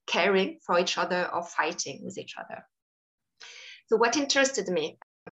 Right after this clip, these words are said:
as I studied the future of the home was to focus both on the structures,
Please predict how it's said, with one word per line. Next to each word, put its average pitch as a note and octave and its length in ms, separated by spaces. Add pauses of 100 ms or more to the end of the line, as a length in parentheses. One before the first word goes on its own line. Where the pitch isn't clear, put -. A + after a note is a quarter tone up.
(380)
as - 300
I F#3 80
studied A3 500
the F3 100
future - 320
of E3+ 100
the F3+ 100
home G#3 260 (340)
was G3+ 280
to A#3+ 100
focus A#3 400
both G#3 360 (160)
on F3+ 280
the E3+ 100
structures, - 920